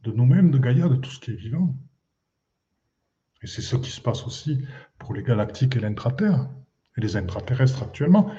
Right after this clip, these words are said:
qui sont en train de passer de galactique à l'ultragalactique, de l'intraterrestre à l'ultraterrestre,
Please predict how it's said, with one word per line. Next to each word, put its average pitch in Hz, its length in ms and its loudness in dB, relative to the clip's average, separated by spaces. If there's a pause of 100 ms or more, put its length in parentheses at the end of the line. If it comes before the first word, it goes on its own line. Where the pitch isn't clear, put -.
(180)
qui - 100 -20
sont 113 120 -6
en 107 60 -4
train 123 180 0
de 113 100 0
passer 131 500 -4 (480)
de 107 80 -8
galactique 110 560 -6 (240)
à 113 100 -6
l'ultragalactique, 127 1000 0
de 127 80 2
l'intraterrestre 120 760 2
à 104 40 -6
l'ultraterrestre, 127 960 -2